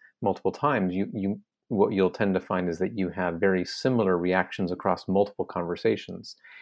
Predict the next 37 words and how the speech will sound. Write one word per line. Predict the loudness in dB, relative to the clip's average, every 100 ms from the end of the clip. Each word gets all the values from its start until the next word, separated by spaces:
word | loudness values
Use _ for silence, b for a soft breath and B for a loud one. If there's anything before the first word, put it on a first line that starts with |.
| B
And | 0 4
that's | 4 4 0
where | 0
you | 0
start | 0 -4 -2
to |
identify | 0 0 -2 -2 -2 -4 b b b 2
from | 2 4
repetition | 2 0 2 2 2 -4 -4 -8 b b b
the, | -2 0
the | -4
triggers | 0 2 2 0
and | -2
tells. | -2 -4 -4 -6 0
Now, | 4
maybe, | 6 6 2 -2
maybe | 0 2 4
a, | 2 2 0
a | -2
single | 2 2 6 6 4 0 _ _ _ _ _ _ -8 2
interaction | 6 8 6 4 -4
is | -2
enough. | 0 0 -2 -6 -20 b b b
Uh, | -2
perhaps | -2 -2 -4 -4 -6
you, | -2
with | 0 0
your | -4 -2
tall | 0 2
founder, | 2 2 2
for | 0 0
example, | 0 -2 0 -2
you, | -2 -8 _
it, | -6 -6 0
you | 0
only | 0 -4
took | -4 -6 -6